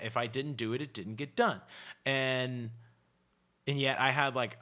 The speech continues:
uh, one of, like, my best friend in high school. I mean, he would, senior year of high school, open up his lunch and then be reflecting what's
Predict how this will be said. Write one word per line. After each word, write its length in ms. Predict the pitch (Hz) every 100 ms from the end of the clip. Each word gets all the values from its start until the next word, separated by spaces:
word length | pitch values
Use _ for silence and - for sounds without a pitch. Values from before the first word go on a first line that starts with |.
| -
uh, 380 | 117 113 110
one 320 | - 113 127 131
of, 140 | 107
like, 200 | 113 113
my 120 | 117
best 340 | 127 117 151 -
friend 220 | 135 131
in 80 | 101
high 160 | 104
school. 340 | 151 - 95 85
I 120 | 113
mean, 280 | 107 104 98 - -
he 180 | - 160
would, 200 | 147 - - _ _ _ _ -
senior 480 | - - 202 208 190
year 220 | 156 139
of 80 | 120
high 120 | 135
school, 380 | 117 117 95 - - _ _ -
open 400 | 147 156 160 143
up 320 | 131 127 - - -
his 300 | 135 123 101
lunch 580 | 117 123 113 - - - - _ _ _ _ _ _ -
and 200 | 139 131
then 200 | 127 120
be 120 | 127
reflecting 640 | 120 113 - 127 117 139 117
what's 260 | 117 117